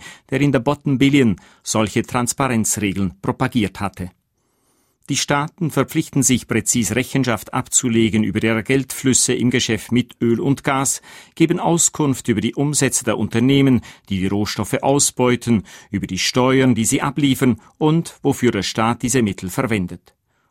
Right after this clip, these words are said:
Und wo Transparenz herrscht, erhöht sich zumindest die Chance, dass die Gelder sinnvoll für die Entwicklung der Länder eingesetzt werden.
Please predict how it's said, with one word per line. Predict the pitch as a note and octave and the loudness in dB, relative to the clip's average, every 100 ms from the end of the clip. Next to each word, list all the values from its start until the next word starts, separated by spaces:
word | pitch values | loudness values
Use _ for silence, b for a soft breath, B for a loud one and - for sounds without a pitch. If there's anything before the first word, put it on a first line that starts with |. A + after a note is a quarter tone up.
| _ | _
Und | C3+ C#3 C#3+ - _ - | 0 2 0 -6 _ -10
wo | F#2+ | -8
Transparenz | - G#2+ A2 - B2 C3+ C3 C3 | -2 -2 0 0 0 2 2 0
herrscht, | A#2 - - - _ _ | -2 -4 -10 -16 _ _
erhöht | - A#2+ A#2 D#3 | -4 -2 -2 -2
sich | - B2+ | -2 -2
zumindest | - C3+ A#2 A2 - | 0 2 2 0 -2
die | B2 | -4
Chance, | - C3+ A#2 - G2+ B B B - | -2 0 2 2 0 B B B -6
dass | G2 - | -2 -2
die | - F#2+ | -4 0
Gelder | A#2+ A#2 A#2 G#2 b | 0 2 0 -4 b
sinnvoll | - - C3+ C3 B2 A#2+ A2+ | -6 0 2 2 2 0 2
für | - | 0
die | B2 | 0
Entwicklung | C#3 - G#2 - G2+ | 0 0 -4 -2 -2
der | A2+ | -2
Länder | G2+ F#2 F2+ G#2+ | -2 -4 -4 -6
eingesetzt | - A#2+ A#2 G2 G2+ F2+ - | -4 -2 -2 -2 -4 -4 -2
werden. | A2 G2 F#2 | -4 -4 -8